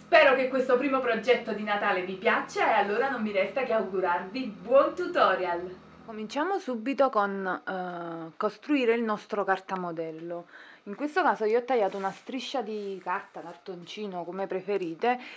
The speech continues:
larga sessantacinque centimetri e alta sedici centimetri.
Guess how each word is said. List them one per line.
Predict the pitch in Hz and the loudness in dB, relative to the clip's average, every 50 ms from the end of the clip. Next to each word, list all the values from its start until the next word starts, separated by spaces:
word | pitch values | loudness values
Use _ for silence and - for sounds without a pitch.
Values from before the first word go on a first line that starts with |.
| - - - | -18 -18 -10
larga | - 208 226 247 254 233 208 190 180 185 175 190 175 165 165 - - _ | -4 4 6 8 8 8 8 6 2 0 2 4 4 4 2 0 -6 _
sessantacinque | - - - - 226 208 214 - 214 196 202 196 208 202 190 190 - 247 254 254 269 262 247 247 - - 254 247 247 240 247 - _ _ _ _ _ _ _ _ _ _ _ _ | -20 -20 0 2 2 2 4 4 2 2 4 4 4 2 2 2 -2 -2 -2 -2 -2 -2 -4 -2 2 4 6 6 6 4 0 -4 _ _ _ _ _ _ _ _ _ _ _ _
centimetri | - - 220 208 202 196 196 - 190 180 175 180 185 196 190 233 220 269 269 - - - - - _ _ | -8 -6 -4 -4 -4 -4 -6 -6 -8 -6 -6 -6 -8 -6 -4 -2 -2 -2 -2 -4 -10 -20 -20 -20 _ _
e | _ - - 226 214 - - - | _ 6 6 6 6 4 2 4
alta | - 226 220 214 208 214 - - 233 226 214 214 | 8 8 8 8 6 2 0 4 6 6 6 4
sedici | - - 220 202 196 175 196 185 - 196 | 2 4 4 4 4 4 0 -4 -4 -6
centimetri. | 175 - 190 175 175 165 - - 165 165 165 170 170 165 165 180 175 175 165 | -4 -4 -4 -4 -6 -6 -6 -6 -6 -4 -4 -4 -4 -6 -4 -6 -6 -8 -8